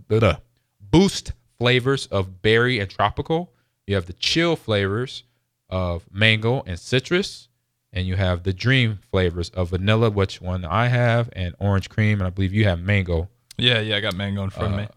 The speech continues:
Speaker 1: Harris in there. So
Speaker 2: It's good packaging, though. It's kinda cool. You go on the back here, and it gives you the ingredients. It'll tell
Speaker 1: Right.
Speaker 2: you this combination, cognition, memory, and anti-stress. Um,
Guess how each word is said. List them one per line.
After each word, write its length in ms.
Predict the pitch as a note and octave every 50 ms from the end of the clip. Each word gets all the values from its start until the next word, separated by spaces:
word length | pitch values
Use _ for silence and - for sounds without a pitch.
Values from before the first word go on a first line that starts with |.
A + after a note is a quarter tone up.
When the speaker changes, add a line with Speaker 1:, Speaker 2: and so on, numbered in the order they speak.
| _ _
Speaker 1:
Harris 360 | - G2+ F#2+ F#2+ F#2 F2+ - -
in 140 | F#2+ F#2 F#2
there. 300 | F#2+ F#2+ F#2+ F#2+ F#2+ F#2
So 180 | - - G#2
Speaker 2:
It's 80 | F#2+ F#2+
good 160 | F#2+ G2+ F#2+
packaging, 400 | - C3 C#3 D#3+ D3 - C3+ A#2 A2
though. 80 | G#2+
It's 100 | G#2+ G2+
kinda 180 | - - D3+ C#3
cool. 220 | - C#3 C3+ C3 A#2+
You 80 | A2+ A2
go 80 | B2 B2
on 80 | A#2+ A2+
the 60 | G#2
back 300 | G2+ A2 A2 A2+ A2 -
here, 180 | - A#2+ A2+
and 100 | A2+ A2
it 40 | G#2+
gives 200 | G#2 A2+ A2 A2
you 100 | A2+ A2 G2+
the 60 | G2+
ingredients. 600 | G2 F#2 - G#2+ A2 A2+ A2 A2+ A2+ A2+ A2+ -
It'll 120 | G2+ F#2+ F#2
tell 120 | G2+ A#2+
Speaker 1:
Right. 100 | C#3 B2+
Speaker 2:
you 140 | A#2 A2 G#2 G2+
this 160 | A2+ A2+ -
combination, 720 | - B2 A#2 A2+ A2+ A2+ A2+ A2+ A2 - - A#2 A2+ A#2
cognition, 580 | - - A#2 G#2+ G#2 G#2+ A2+ A#2 - - A#2+ A2+
memory, 280 | A2+ A#2+ A#2+ A#2 A#2 A2
and 80 | G2+ G#2
anti-stress. 840 | G#2 A2 - - G2+ - - - - C3 C3+ C#3 C3+ A#2+ - - - _ _ _ _ _ _ _ _
Um, 400 | - - G2 F#2+ E2 B1 A1+ -